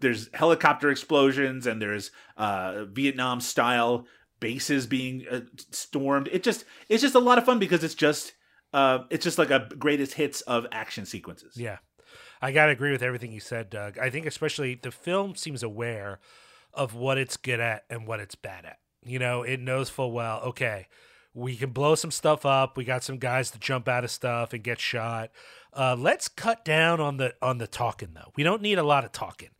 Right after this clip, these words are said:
Speaker 2: And I appreciate that, you know. I'm not saying it's a movie that will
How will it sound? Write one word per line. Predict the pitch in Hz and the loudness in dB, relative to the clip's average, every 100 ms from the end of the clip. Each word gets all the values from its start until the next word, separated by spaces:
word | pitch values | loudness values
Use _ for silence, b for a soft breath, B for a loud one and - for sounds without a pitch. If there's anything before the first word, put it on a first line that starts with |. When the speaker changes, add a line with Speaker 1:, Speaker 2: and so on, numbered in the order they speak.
| B B B B - | B B B B 0
Speaker 2:
And | 147 165 | 2 2
I | 170 | 2
appreciate | 202 202 311 - 131 | 0 -2 -8 -6 -8
that, | - 95 - | -10 -14 -12
you | 123 | -8
know. | 131 160 - _ _ _ _ _ _ _ _ _ - | -4 -4 -8 _ _ _ _ _ _ _ _ _ -6
I'm | 147 | 2
not | 196 190 | 2 4
saying | 180 160 | 0 0
it's | 147 | 0
a | 135 | -2
movie | 135 143 | -2 0
that | 120 120 | -2 -2
will | 113 117 117 110 | -4 -4 -2 -4